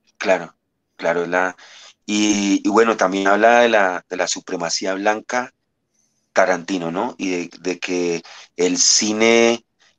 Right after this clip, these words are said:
el cine de John Ford era fascista, pues eso no es ningún descubrimiento o ni nada de eso, pero,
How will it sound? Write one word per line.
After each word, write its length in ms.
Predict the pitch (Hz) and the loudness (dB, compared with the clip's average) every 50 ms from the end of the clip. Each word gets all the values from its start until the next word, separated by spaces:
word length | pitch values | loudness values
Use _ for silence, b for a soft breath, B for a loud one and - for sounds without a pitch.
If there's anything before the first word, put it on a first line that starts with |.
| _ _ - | _ _ -8
el 160 | 87 90 87 | -6 -2 -2
cine 300 | - - 107 104 104 117 | 0 0 0 2 2 4
de 260 | 117 110 101 98 90 | 4 4 4 2 2
John 220 | 95 98 95 98 98 | 0 0 0 -2 -2
Ford 320 | - - 123 123 123 113 113 | 0 2 4 4 4 2 2
era 180 | 110 110 110 | 2 2 2
fascista, 760 | - 110 92 85 - - - 123 123 - - - 139 139 135 | 2 2 2 2 2 0 0 2 0 0 0 0 0 0 2
pues 180 | - 104 92 98 | 0 -2 -4 -4
eso 160 | 98 - 110 | -4 -6 -4
no 80 | 110 110 | -6 -6
es 60 | 107 | -6
ningún 240 | 110 113 110 113 113 | -6 -6 -6 -4 -2
descubrimiento 960 | 117 117 - - 110 98 90 90 87 90 95 104 104 - - - 120 120 117 | -2 -2 -2 -2 -4 -4 -4 -6 -8 -10 -12 -14 -12 -10 -6 -4 -2 -2 2
o 300 | 117 113 101 98 95 90 | 2 2 2 2 0 -4
ni 140 | 90 90 90 87 | -6 -10 -10 -4
nada 220 | 90 92 92 101 | 0 2 4 4
de 60 | 107 | 4
eso, 160 | 110 123 120 - | 2 0 -4 -2
pero, 240 | - 110 104 101 | 0 2 2 2